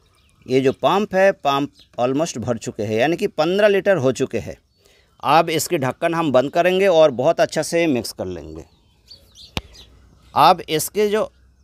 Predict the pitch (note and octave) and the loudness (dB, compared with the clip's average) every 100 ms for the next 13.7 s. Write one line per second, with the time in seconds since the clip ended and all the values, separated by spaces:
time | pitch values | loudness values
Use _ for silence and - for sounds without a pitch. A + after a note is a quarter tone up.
0 | _ _ _ - B2 B2+ F3 G3 F#3+ G#3 | _ _ _ -8 -6 -2 -2 2 2 2
1 | D3 - D#3+ D3+ A#2+ C#3 F#3 G3 G#3 A3 | 2 0 0 0 0 0 0 0 0 0
2 | G3 A4 - - - - - - - _ | -2 -4 -14 -20 -16 -14 -14 -20 -20 _
3 | _ _ _ _ _ - _ _ _ - | _ _ _ _ _ -20 _ _ _ 4
4 | D#3 E3+ A#2+ D#3 G3 A3+ A3+ F#3 G#3 G3+ | 6 6 2 2 2 4 2 2 0 2
5 | F#3+ G#3 G3 F#3 G3 - F3+ - C#3 G#2+ | 0 0 -2 -2 -2 -2 -2 0 0 0
6 | F#2 D#2+ - _ _ - - _ _ - | -6 -12 -16 _ _ -20 -20 _ _ -18
7 | - C#3+ - E3 E3+ F3+ F3 D3+ C3 - | -8 -4 0 4 4 4 0 2 0 -2
8 | G#2+ E2+ F2 - _ _ _ _ _ _ | -8 -8 -14 -18 _ _ _ _ _ _
9 | - - - - - C#3+ F#3+ A3+ G3 F3+ | -20 -20 -20 -18 2 4 6 2 4 4
10 | F#3+ G3 D#3 - F#3 F3 G3+ - D#3 E3+ | 4 4 0 0 -2 0 -2 2 0 2
11 | E3+ F3 F3+ G3 G3+ G#3+ F3+ C#3 D#3 D#3+ | 0 2 2 2 2 0 2 4 4 2
12 | D3+ F3 F3 F#3+ F3 D#3 D#3+ E3+ C3+ C3+ | -2 0 2 4 2 0 0 0 2 2
13 | E3+ F#3 E3+ D#3+ F#3+ F#3 | 2 2 0 0 0 0